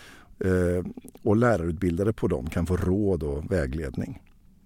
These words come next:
Under vårterminen genomför Köpenhamns professionshögskola ett pilotförsök med modulen om teknologiförståelse. De ska, eh, första erfarenheterna är mycket positiva och det märks tydligt att de studerande blir bättre på att greppa och reflektera kring de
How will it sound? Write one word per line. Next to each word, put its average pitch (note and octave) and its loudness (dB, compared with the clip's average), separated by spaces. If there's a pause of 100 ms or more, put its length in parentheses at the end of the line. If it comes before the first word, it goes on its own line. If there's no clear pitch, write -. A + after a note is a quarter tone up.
(100)
Under B2 8
vårterminen B2 6
genomför G2+ 6
Köpenhamns G2 2
professionshögskola G2 0
ett - -4 (400)
pilotförsök A#2 4
med G#2 4
modulen F2+ 4
om E2+ 0
teknologiförståelse. - -2 (640)
De G#2+ 4
ska, G#2 4 (960)
eh, G#2+ 6
första C3 4
erfarenheterna G#2+ 6
är G#2 4
mycket G2+ 2
positiva F#2 -4
och F2 0
det A2 4
märks A#2+ 2
tydligt E2 0
att E2+ -4
de F2+ 0
studerande F2+ 0
blir F#2+ -2
bättre - -2
på G#2 -2
att D#2+ -4
greppa - -4
och D#2+ -2
reflektera F2 -2
kring E2+ -2
de D2+ -2